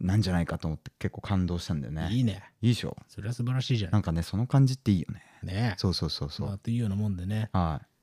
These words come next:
Speaker 2: 人に何か振る舞いを求めるっていう、そのマナー講師みたいなね。
Speaker 1: うん。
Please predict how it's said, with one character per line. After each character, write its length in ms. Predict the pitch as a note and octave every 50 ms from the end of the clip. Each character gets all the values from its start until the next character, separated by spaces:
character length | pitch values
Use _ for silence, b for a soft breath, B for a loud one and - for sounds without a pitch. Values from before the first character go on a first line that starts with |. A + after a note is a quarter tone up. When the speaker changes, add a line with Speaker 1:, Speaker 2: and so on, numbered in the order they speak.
| _ _
Speaker 2:
人 200 | - - - A2
に 160 | A#2 A#2+ A#2
何 180 | A#2+ B2 B2+ B2
か 120 | - G#2+
振 120 | - - A2
る 60 | A2+
舞 200 | A2+ A#2 A#2 A#2 A#2
い 20 |
を 60 | A#2
求 240 | A2+ A2+ A2+ A2+ B2+
め 120 | C3 C3+
る 80 | C3 B2
っ 20 | A2+
て 200 | - _ - B2
い 220 | A2+ A2 G#2+ G#2+
う、 60 | G#2+
そ 100 | G#2 -
の 220 | G#2 G#2 G#2 G2+ G2+
マ 120 | G#2 A2+
ナ 220 | A#2+ B2 B2 B2+ B2+
ー 40 |
講 200 | - - C3+ A#2+
師 120 | A2 - G#2
み 80 | G2
た 80 | G2 F#2+
い 40 | F#2
な 100 | F#2 G2+
ね。 260 | A2 A#2 A#2+ B2+ - - _ -
Speaker 1:
う 60 | F#2+
ん。 220 | F#2 F2 D2+ D2